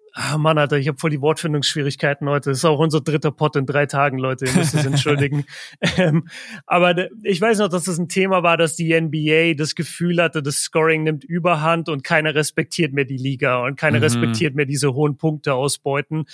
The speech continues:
Speaker 1: Und deswegen wurde das, meine ich, dann nach dem All-Star-Break ja auch ein bisschen tighter gepfiffen, weniger Fouls gegeben. Und dadurch sind diese Scoring-Averages auch runtergegangen. Ich, ich glaub ehrlich gesagt nicht. Da,
Speaker 2: Ja.
Speaker 1: da musst du schon,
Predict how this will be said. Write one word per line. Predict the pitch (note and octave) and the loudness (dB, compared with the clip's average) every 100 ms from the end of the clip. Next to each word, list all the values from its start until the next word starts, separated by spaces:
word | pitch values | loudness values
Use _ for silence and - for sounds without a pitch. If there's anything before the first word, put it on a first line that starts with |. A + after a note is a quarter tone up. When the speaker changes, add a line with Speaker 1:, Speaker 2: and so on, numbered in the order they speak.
| - - | -16 -4
Speaker 1:
Und | D3+ | 0
deswegen | E3+ E3 E3+ D#3+ C#3 | 2 4 2 2 0
wurde | E3+ E3 | 2 2
das, | D3+ D3+ D3+ | 2 -2 0
meine | D3+ D#3 D#3+ D3+ | 2 2 2 0
ich, | C#3+ - | -2 -2
dann | D3 | 2
nach | C#3+ D3 | 2 0
dem | D3+ C#3 | -2 -2
All-Star-Break | C3 D3+ - D3+ A#2+ C#3+ C3 | 0 0 0 -2 0 -2 0
ja | C#3+ | 0
auch | |
ein | C#3+ | 0
bisschen | D3+ - D3 | -2 -2 -4
tighter | C#3+ D3 D3+ D3 | 0 2 2 0
gepfiffen, | C#3 - E3+ D3+ D#3 C#3+ | -4 -4 -4 -2 -6 -4
weniger | C#3+ D3 D3+ | -2 0 -2
Fouls | - C#3 D3 D3 - | -2 0 0 -2 -6
gegeben. | B2+ C#3 C#3+ C#3+ C#3+ - - - | -8 -2 -2 -2 -8 -10 -20 -4
Und | C#3+ C#3+ - | -2 -2 2
dadurch | D3+ D3+ D3+ C3+ | 4 4 2 0
sind | D#3+ | -2
diese | D3 C#3+ C#3 | -2 -2 0
Scoring-Averages | - - D#3+ D3+ C#3 D3 C3+ C#3 C#3+ C3 | -2 2 2 4 2 0 0 -4 -4 -2
auch | C#3+ C3+ | -2 0
runtergegangen. | D3 C#3 C3 B2 C3 C3 | -2 -2 -4 -2 -2 0
Ich, | C#3 - | -4 -6
ich | F3+ - | -8 -2
glaub | E3+ D#3+ | 0 2
ehrlich | D#3+ D3+ - | 2 0 -4
gesagt | C#3+ C3 B2+ - | -6 -4 -6 -4
nicht. | C3 B2+ - - - _ _ C#3+ | -6 -6 -10 -20 -20 _ _ 0
Da, | C#3 | 2
Speaker 2:
Ja. | C#3 | 2
Speaker 1:
da | C#3+ | 0
musst | D3 D#3 - | 0 -2 -4
du | C#3+ | -4
schon, | - D3 C#3+ D3 | -2 -2 -2 -4